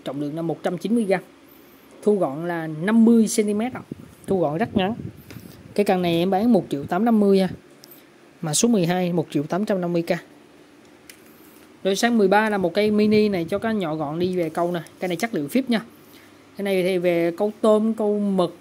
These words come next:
lu mực này, đánh lu lóc này, tại mồi mềm, nhái hơi, hoặc là câu bè, câu đơn, câu ngâm đều được hết các anh. Dài mét tám nha. Có tem vàng rất đẹp. Tay cầm được bọc, ờ, mút, à,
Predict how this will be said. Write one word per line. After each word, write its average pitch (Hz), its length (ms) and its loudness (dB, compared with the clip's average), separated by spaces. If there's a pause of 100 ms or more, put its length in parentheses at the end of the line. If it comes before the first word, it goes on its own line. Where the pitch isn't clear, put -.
lu 208 260 2
mực 185 240 2 (100)
này, 165 140 -8
đánh 220 280 0
lu 220 200 2
lóc 262 320 0
này, 202 160 -6 (200)
tại 156 160 -8
mồi 170 200 0
mềm, 165 340 -2
nhái 180 180 -6 (120)
hơi, 196 340 0 (420)
hoặc 156 200 -10
là 156 80 -4
câu 190 180 -4
bè, 175 340 0
câu 190 140 -4
đơn, 196 240 0
câu 196 100 -2
ngâm 196 220 -2
đều 170 140 0
được 151 160 -4
hết 226 220 -2
các 226 80 -4
anh. 190 100 -6 (840)
Dài 170 180 0
mét - 120 -4 (100)
tám 196 220 0
nha. 269 180 0 (440)
Có 226 100 -2
tem 202 200 2
vàng 160 300 0
rất 226 140 -2
đẹp. 170 160 -2 (1900)
Tay 185 100 -2
cầm 165 220 -4
được 160 160 -4
bọc, 151 180 -4
ờ, 160 220 -4
mút, 208 240 -2
à, 214 80 -8